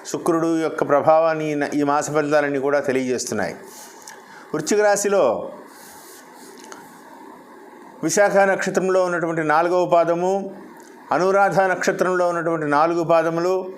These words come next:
జ్యేష్ఠ నక్షత్రంలో ఉన్నటువంటి నాలుగు పాదములు కలిపి వృశ్చిక రాశిగా చెప్పబడుతోంది. ఈ రాశి వారికి ప్రారంభము లగాయతూ ఒక రకంగా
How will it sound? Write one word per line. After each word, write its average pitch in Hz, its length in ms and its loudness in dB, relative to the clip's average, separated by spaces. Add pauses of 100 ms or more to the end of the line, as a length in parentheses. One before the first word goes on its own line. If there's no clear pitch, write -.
(640)
జ్యేష్ఠ 175 420 2
నక్షత్రంలో 190 640 0
ఉన్నటువంటి 170 380 -2
నాలుగు 170 340 0
పాదములు 165 400 0
కలిపి 156 640 -2 (540)
వృశ్చిక 165 260 0
రాశిగా 165 360 0
చెప్పబడుతోంది. 139 720 0 (1600)
ఈ 180 120 0
రాశి 202 300 2
వారికి 202 280 0
ప్రారంభము 185 560 2
లగాయతూ 180 720 0 (920)
ఒక 135 100 2
రకంగా 180 380 2